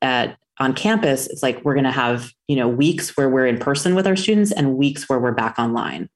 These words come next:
right? As we experience different waves. And I think that that shift in mindset has been really important. And I, I resisted it for quite a while 'cause I think I was just so hopeful that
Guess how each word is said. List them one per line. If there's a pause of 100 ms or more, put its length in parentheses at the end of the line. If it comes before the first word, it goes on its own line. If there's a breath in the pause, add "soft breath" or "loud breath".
right?
As
we
experience
different
waves. (500 soft breath)
And (160)
I
think
that
that (100)
shift
in
mindset (560 soft breath)
has
been (100)
really
important.
And
I,
I
resisted
it
for
quite
a
while
'cause
I
think
I
was
just
so
hopeful
that